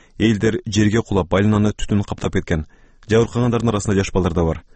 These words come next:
Азырынча жардырууну ким жасаганы белгисиз. Президент Барак Обама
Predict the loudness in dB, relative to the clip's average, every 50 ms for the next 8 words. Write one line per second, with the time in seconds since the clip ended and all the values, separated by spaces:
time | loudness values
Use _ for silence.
0 | -20 _ _ 0 0 2 2 2 2 2 0 0 0 0 0 0 0 0 0 0
1 | 0 0 0 0 0 0 0 2 2 0 0 0 0 0 0 -2 -2 -8 -16 -20
2 | -20 _ -6 -2 0 0 2 2 2 0 2 2 0 0 2 2 0 2 2 2
3 | 2 4 2 0 -2